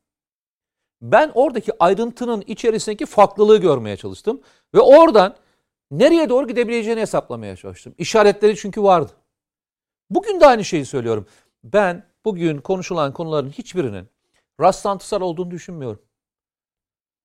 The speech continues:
Rastlantısal olduğunu düşünmüyorum. O yüzden de hiçbir kelimeyi tek başına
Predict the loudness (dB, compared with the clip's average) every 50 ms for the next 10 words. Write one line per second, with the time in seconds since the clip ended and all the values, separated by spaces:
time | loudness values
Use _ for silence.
0 | _ _ _ _ 0 2 2 2 2 0 -2 -2 -4 -6 -6 -6 -6 -8 -12 -14
1 | -14 -16 -16 -12 -10 -8 -4 -2 0 0 2 2 2 0 0 0 -2 -4 -6 -6
2 | -8 -6 -8 -6 -2 -2 -2 -2 -2 -4 -4 -2 -2 -2 0 0 -4 -4 -4 -6
3 | -8 -8 -8 -8